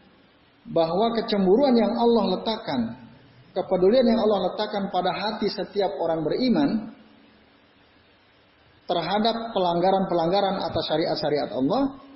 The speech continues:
hiyallati tuharrikuhu ilal qiyami bihadzal wajibi. Itulah dia, ya, faktor yang menggerakkan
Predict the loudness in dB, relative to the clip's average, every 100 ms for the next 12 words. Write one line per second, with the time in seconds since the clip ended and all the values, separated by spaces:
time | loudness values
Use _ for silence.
0 | 2 4 4 2 0 -2 -4 -4 -4 -4
1 | -6 -4 -2 2 2 2 0 -4 -14 -18
2 | -2 0 2 0 0 -2 -2 -2 0 0
3 | 0 0 0 -2 -4 -14 -20 -8 -6 -2
4 | -2 0 0 0 0 -4 -12 -20 -20 _
5 | -20 -20 -20 -18 -16 -6 -6 -2 0 2
6 | 2 0 -2 -2 0 -2 -2 -6 -4 -4
7 | -6